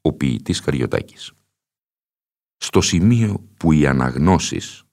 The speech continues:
του ποιητικού κειμένου εν κινήσει και εν στάση τέμνονται, στο σημείο όπου διασταυρώνονται δηλαδή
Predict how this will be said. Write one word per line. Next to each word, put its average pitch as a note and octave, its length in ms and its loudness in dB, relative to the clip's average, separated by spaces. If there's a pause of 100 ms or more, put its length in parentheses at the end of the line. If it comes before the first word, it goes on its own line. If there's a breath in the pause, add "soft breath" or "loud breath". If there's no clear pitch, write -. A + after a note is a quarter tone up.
(100)
του D2 180 -4
ποιητικού C#2 480 -2
κειμένου A#1+ 600 -2
εν D#2 200 2
κινήσει - 600 0 (440)
και D#2+ 160 2
εν C2+ 120 2
στάση - 540 -4 (340)
τέμνονται, B1 560 0 (1200)
στο - 260 0
σημείο A2 560 2
όπου E2+ 240 0
διασταυρώνονται D2+ 1000 2
δηλαδή G#1+ 500 -6